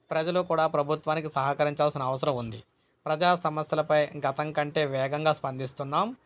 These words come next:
వరద నీరు భూమిలోకి ఇంకిపోయే చర్యలు కూడా ప్రజల నుంచి పెరగాలి.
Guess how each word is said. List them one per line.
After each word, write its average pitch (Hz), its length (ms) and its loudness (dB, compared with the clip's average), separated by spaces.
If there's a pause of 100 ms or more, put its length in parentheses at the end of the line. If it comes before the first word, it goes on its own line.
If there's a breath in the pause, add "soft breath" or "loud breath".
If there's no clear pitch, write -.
(260 soft breath)
వరద 147 260 0
నీరు 165 240 -2
భూమిలోకి 151 640 -2
ఇంకిపోయే 147 640 -2
చర్యలు 139 220 -2
కూడా 143 260 4
ప్రజల 143 300 0
నుంచి 147 400 -2
పెరగాలి. 135 680 -4